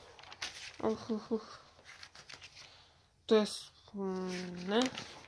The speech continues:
Znači, tristo trinaest, to je ovde. <clears throat>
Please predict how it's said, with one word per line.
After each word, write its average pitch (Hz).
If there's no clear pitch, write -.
Znači, 214
tristo 220
trinaest, 226
to 214
je 208
ovde. 220
<clears throat> 220